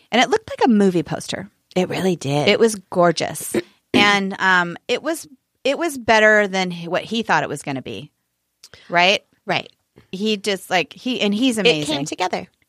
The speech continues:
Speaker 1: It
Speaker 2: Yeah.
Speaker 1: was.
Speaker 2: But I was so excited because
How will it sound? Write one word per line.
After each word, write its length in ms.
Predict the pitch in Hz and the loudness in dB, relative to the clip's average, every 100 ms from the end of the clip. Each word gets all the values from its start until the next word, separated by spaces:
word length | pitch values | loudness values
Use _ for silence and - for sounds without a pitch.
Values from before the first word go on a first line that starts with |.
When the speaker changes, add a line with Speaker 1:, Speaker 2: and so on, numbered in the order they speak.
| _ | _
Speaker 1:
It 120 | - | -4
Speaker 2:
Yeah. 160 | 302 147 | 0 -2
Speaker 1:
was. 240 | 139 - - | -4 -4 2
Speaker 2:
But 140 | 349 | 4
I 140 | 330 | 4
was 180 | 330 330 | 2 0
so 280 | - 339 339 | 0 0 0
excited 680 | 339 - 330 330 320 262 226 | -2 -4 -2 0 0 -2 -4
because 720 | 240 233 - 247 226 226 220 | -8 -8 -4 0 2 0 -6